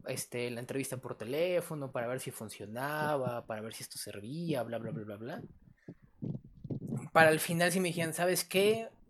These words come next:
Pues tuvimos que cerrar puesto, no sé si haya contrataciones este año. Mil disculpas, mucha suerte, patadita y a tu casa". Ay, güey. Y pues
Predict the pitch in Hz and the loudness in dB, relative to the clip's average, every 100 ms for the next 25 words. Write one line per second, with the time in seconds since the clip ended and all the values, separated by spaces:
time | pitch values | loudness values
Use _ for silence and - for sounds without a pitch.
0 | 175 170 139 147 160 160 - 135 - 135 | -10 -6 -4 -2 0 0 -2 -2 -2 -2
1 | - 185 214 - 214 214 214 214 - - | 2 4 4 4 4 6 4 2 -2 -6
2 | 180 165 160 - 165 - 147 147 143 135 | -2 0 0 0 0 0 -2 -2 -2 -4
3 | 131 127 123 - 131 131 131 - 127 135 | -4 -4 -4 -4 -4 -4 -4 -4 -2 2
4 | 180 214 196 202 208 208 - - - - | 4 6 6 4 2 -4 -10 -16 -12 -12
5 | - - - 160 160 156 139 - 180 180 | -10 -12 -6 -2 0 0 -2 4 4 6
6 | 196 190 190 170 143 143 139 123 - 156 | 4 6 4 2 0 -2 -4 -4 0 2
7 | 165 170 165 160 139 - 127 - 131 147 | 2 2 2 2 0 -2 -2 0 0 0
8 | 135 120 - - 208 220 254 285 - - | -2 -6 -2 6 8 8 4 0 -10 -18
9 | - - - - - - - 605 622 - | -20 -20 -16 -10 -10 -10 -14 -18 -8 -6
10 | - - - - 403 - - - - - | -6 -6 -6 -6 -8 -10 -10 -8 -8 -8
11 | - - - - - 120 120 120 156 - | -12 -10 -10 -8 -4 -2 -2 -2 -4 -6
12 | - - - - - - - - - - | -8 -8 -10 -16 -12 -12 -12 -14 -14 -8
13 | - - - - - - - - 139 - | -6 -6 -10 -14 -10 -10 -10 -10 -10 -10
14 | - 156 185 180 - - 147 151 151 147 | -10 -6 -2 -2 -2 -4 2 6 6 6
15 | 139 139 - - - - | 4 0 -2 -4 -4 -8